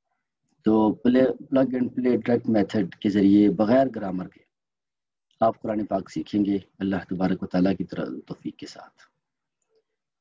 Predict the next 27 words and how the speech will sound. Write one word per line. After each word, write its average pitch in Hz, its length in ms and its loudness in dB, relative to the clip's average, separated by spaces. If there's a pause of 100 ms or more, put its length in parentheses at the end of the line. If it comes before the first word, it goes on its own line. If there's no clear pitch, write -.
तो 135 60 0
हमने 143 400 6
<clears throat> - 200 -4 (560)
अल्लाह 123 160 0
ताला 120 220 0
की 120 80 -6
तौफीक 123 240 2
के 120 120 0
साथ - 420 0 (1200)
जो 120 300 4
पढ़ा 120 300 0
था 101 240 -2
कि 104 160 -8
दो 120 260 2
ज़बर 120 260 2
लगा 104 280 4
लें 101 320 2 (120)
या 107 120 -4
तीन 120 260 0
ज़बर, 104 260 0 (540)
तो 110 80 -12
माना 123 300 2
बन 107 180 0
जाता 104 260 0
है 107 60 2
उसने - 300 -6
किया। - 340 -16